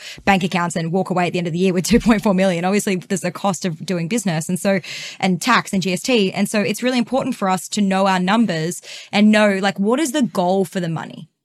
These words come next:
Like, it's not just like, how much money do I wanna earn and, and how much money could I, could I hit, like, fifty K months 'cause everyone else is doing that.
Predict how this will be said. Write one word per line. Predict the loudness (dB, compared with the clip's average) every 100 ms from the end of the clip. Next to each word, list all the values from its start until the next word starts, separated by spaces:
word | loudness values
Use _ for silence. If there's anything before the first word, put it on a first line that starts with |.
| _
Like, | -2
it's | -2 0
not | 0
just | 0 -2 2
like, | 2 2 -10 -20 _ _ _ _
how | -6 -2 2
much | 2 2
money | 2 2
do | 2
I |
wanna | 2 4
earn | 4 4 2 2
and, | -2 -2
and | -4 -2
how | -4
much | -4 -2 0
money | 0
could | 0 0
I, | 0 -2 _
could | -2
I | 0 0
hit, | -2 0 0 0
like, | -6 -6
fifty | -8 -6
K | -2 0 0 -2
months | -2 -2 -4
'cause | -4
everyone | 0 0
else | 0 -2
is | -2
doing | 2 2
that. | 2 0 -2